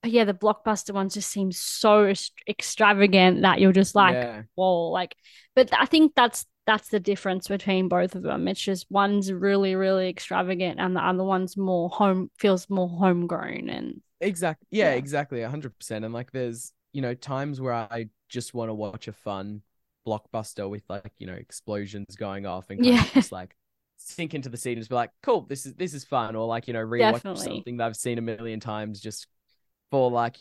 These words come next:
Speaker 2: you know, the, the ease of it almost. But, um,
Speaker 1: Yeah.
Speaker 2: then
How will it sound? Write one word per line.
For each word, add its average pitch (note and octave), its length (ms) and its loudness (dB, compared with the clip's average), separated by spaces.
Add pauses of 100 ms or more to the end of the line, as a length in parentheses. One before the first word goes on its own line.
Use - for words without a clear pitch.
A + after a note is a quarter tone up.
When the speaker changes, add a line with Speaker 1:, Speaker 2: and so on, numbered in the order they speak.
Speaker 2:
you C3+ 60 -6
know, A#2 120 -2
the, B2 200 -12
the C#3+ 220 -6
ease F3+ 220 -2
of G#3+ 120 0
it G#3+ 160 0
almost. A#3+ 640 -4
But, D3 140 2
um, C3 420 0
Speaker 1:
Yeah. G#3 100 -6 (500)
Speaker 2:
then D3+ 580 -2